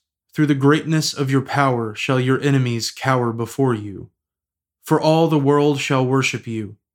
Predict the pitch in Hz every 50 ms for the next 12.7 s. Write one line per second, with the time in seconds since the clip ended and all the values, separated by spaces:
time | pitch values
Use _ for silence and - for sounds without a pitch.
0 | _ _ _ _ _ - - - 151 151 147 143 143 135 - - 127 120 117 117
1 | 113 110 104 107 123 127 _ - 131 131 123 110 - - 143 139 135 127 123 113
2 | 120 123 120 120 120 123 120 117 110 104 104 101 101 104 _ _ _ _ _ _
3 | _ _ _ _ _ _ _ _ _ _ _ _ _ _ _ _ _ _ _ _
4 | _ _ _ _ - 139 143 139 139 - 160 156 156 160 160 156 151 143 139 135
5 | - - 160 156 156 156 139 139 131 131 135 135 135 135 - 143 123 120 131 123
6 | 120 117 113 110 110 113 107 - _ _ _ _ - - 139 139 139 131 139 143
7 | 147 151 147 147 143 131 - 147 143 135 139 139 139 127 127 123 120 117 113 113
8 | - - - 135 131 131 135 127 117 110 135 135 131 123 120 113 113 113 110 -
9 | 139 135 131 123 120 123 131 127 127 127 - - 131 120 - 110 107 107 110 _
10 | _ _ _ _ _ _ _ _ _ _ _ _ - 151 135 - 160 165 165 160
11 | 165 139 156 139 - - 165 160 156 156 156 160 139 120 143 139 131 139 127 123
12 | 139 135 135 135 135 131 131 127 120 117 113 113 113 117